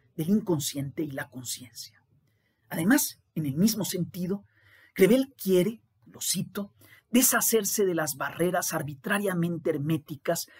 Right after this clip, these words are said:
que separan el mundo exterior del mundo interior". Fin de cita. Estas barreras serían impuestas por el propio capitalismo,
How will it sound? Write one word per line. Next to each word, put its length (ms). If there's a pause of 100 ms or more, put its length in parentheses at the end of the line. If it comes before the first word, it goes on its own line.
(140)
que 140
separan 600
el 140
mundo 280
exterior 600
del 200
mundo 280
interior". 440 (520)
Fin 220
de 100
cita. 440 (1120)
Estas 240
barreras 420
serían 300
impuestas 640
por 200
el 100
propio 300
capitalismo, 760